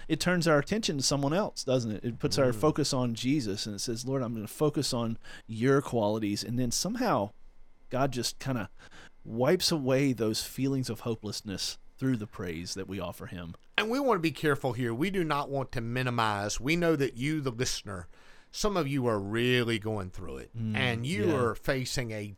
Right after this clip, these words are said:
Speaker 2: difficult situation, whether it be physically, whether it be in a relationship,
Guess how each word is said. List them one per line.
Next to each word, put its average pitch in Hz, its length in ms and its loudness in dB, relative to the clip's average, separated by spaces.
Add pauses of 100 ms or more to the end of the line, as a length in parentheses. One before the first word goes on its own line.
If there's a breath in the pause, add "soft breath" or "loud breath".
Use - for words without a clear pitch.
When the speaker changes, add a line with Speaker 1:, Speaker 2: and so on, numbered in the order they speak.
(100)
Speaker 2:
difficult 139 600 -2
situation, 98 720 -8
whether 170 280 2
it - 80 -12
be 131 120 -2
physically, 113 840 -6 (460 soft breath)
whether 165 260 4
it 131 80 -4
be 143 120 2
in 131 80 2
a 117 60 0
relationship, 120 1040 -4